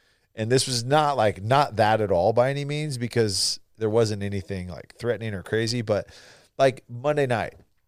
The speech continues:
um, I had a, I wor-, I ended up working in town until about six o'clock that night, and then I go home, and as you're driving north from, like,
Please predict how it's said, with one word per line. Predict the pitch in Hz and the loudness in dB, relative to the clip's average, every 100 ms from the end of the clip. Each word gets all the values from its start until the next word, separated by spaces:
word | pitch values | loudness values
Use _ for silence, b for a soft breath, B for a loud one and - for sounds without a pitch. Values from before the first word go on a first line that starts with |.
| - | -6
um, | 110 101 95 90 | -2 -2 -4 -4
I | 107 | 0
had | 117 | 2
a, | 104 82 - _ - | 2 0 -4 _ -4
I | 104 | -2
wor-, | 107 139 | 4 6
I | 131 143 | 6 6
ended | 131 | 6
up | 107 | 4
working | 117 117 113 | 4 2 0
in | 107 123 | -4 -4
town | 117 120 107 101 95 98 - | 0 0 0 -2 -6 -10 -12
until | 95 110 | -4 -2
about | 98 80 | -2 -2
six | 113 - | -4 -4
o'clock | - 101 - | -2 -2 -2
that | 82 | -8
night, | 90 85 - | -6 -8 -10
and | 92 95 | -10 -6
then | 95 | -4
I | |
go | 90 87 | -4 -4
home, | 95 151 123 104 95 | -4 -4 -4 -6 -8
and | - 101 95 92 92 _ _ _ - | -4 -4 -4 -8 -16 _ _ _ -8
as | 110 | -4
you're | 110 | -2
driving | 104 131 123 110 107 | 4 6 4 0 -2
north | 117 131 139 - | 2 4 4 0
from, | - 117 110 104 101 | -6 -4 -2 -4 -4
like, | 101 98 | -4 -4